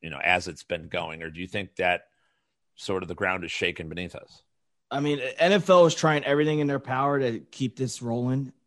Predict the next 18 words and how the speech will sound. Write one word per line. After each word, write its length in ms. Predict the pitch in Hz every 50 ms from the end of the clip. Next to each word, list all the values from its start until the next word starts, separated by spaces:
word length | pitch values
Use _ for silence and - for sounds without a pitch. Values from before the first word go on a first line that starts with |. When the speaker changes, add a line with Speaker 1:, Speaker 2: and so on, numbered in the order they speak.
| _ _ -
Speaker 2:
Uh, 160 | - 50 58 - - _ _ _
I, 180 | - 127 143 139 131 - -
I'm 140 | 147 143 160
just 180 | 151 151 135 -
seeing 220 | - 160 151 147 143
it 120 | 143 143
in 60 | 127
college, 640 | - - 131 123 131 143 143 147 151 151 143 - -
but 100 | - 127
college 320 | - 180 185 196 196 185 165
is 60 | 165
a 80 | 160 151
little 400 | 143 143 147 156 170 165 175 165
different 380 | 165 175 165 151 - 165 156
because 260 | 147 143 - 151 139 135
you 60 | 139
got 180 | 143 147 139
these 400 | - 143 139 135 131 120 - -